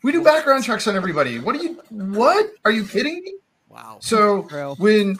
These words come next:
Speaker 1: y-, you ask about price, is it the most important thing? And honestly, as a business owner, if it really is,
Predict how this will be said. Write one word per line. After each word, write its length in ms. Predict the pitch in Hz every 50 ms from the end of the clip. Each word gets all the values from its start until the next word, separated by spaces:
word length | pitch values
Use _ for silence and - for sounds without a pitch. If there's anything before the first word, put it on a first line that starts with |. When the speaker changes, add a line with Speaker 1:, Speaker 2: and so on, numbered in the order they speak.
| -
Speaker 1:
y-, 160 | 196 180 180 - _ _ - _ - 190 -
you 520 | 190 190 220 233 226 226 220 208 190 - - _ _ _ _ _ _ _ 220 214 - _ -
ask 300 | 196 240 285 285 - 269
about 300 | 196 202 156 139 - -
price, 720 | - - 214 285 277 160 123 123 135 - - - - - _ _ _ _ _ _ _ _ _
is 160 | 233 262 277
it 100 | 285 -
the 60 | 247
most 220 | 220 214 208 202 208
important 440 | 190 160 175 185 170 151 156 135
thing? 480 | - 240 262 220 143 117 117 123 - - -
And 200 | 175 175 175 185
honestly, 480 | 185 214 269 294 320 254 - 185 151
as 100 | 139 123
a 40 | 139
business 340 | 120 143 170 190 247 220 247
owner, 240 | 254 269 269 269 - -
if 160 | 320 320 -
it 160 | 302 269 240
really 280 | 262 285 294 269 262 233 240
is, 400 | 269 311 311 285 277 262 - -